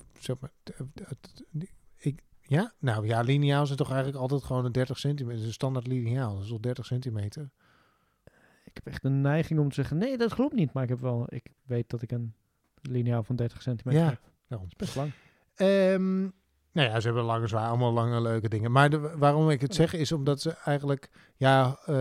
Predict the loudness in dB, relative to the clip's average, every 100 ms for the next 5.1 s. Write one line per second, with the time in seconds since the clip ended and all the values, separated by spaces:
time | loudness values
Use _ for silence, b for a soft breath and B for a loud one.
0 | 2 0 -2 0 0 0 -2 0 -2 -2
1 | -2 0 0 2 2 2 2 4 4 4
2 | 2 2 2 0 -2 0 2 2 0 -2
3 | -6 -4 -6 -4 -8 -6 -6 -4 -4 -8
4 | -10 0 2 2 0 -2 -2 -6 -8 -12
5 | -16